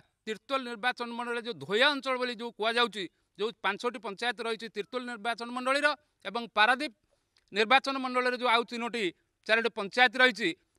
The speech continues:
ସରଳପୁର ପର୍ଯ୍ୟନ୍ତ ଏ ରାସ୍ତା ଆପଣ ଦେଖୁଛନ୍ତି। କିନ୍ତୁ ଆମର ଏ ଦେହସୁଆ ହେଇଗଲାଣି। ନିର୍ବାଚନ ସମୟରେ ଅନେକ ନେତା, ଅନେକ ମନ୍ତ୍ରୀ, ଅନେକ ବିଧାୟକ ଆସନ୍ତି,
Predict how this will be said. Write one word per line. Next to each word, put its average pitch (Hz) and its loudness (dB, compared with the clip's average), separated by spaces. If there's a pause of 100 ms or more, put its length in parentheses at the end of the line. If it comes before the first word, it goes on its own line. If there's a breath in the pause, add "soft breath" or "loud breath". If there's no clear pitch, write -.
ସରଳପୁର 262 2
ପର୍ଯ୍ୟନ୍ତ 208 0 (420)
ଏ 220 -2
ରାସ୍ତା 226 4
ଆପଣ 247 4
ଦେଖୁଛନ୍ତି। 262 -2 (420)
କିନ୍ତୁ 254 -2
ଆମର 233 2
ଏ 285 6
ଦେହସୁଆ 262 8
ହେଇଗଲାଣି। 175 6 (520)
ନିର୍ବାଚନ 202 4
ସମୟରେ 247 2
ଅନେକ 233 -4
ନେତା, 220 -2
ଅନେକ 226 2
ମନ୍ତ୍ରୀ, 220 -6
ଅନେକ 233 -2
ବିଧାୟକ 196 4
ଆସନ୍ତି, 240 4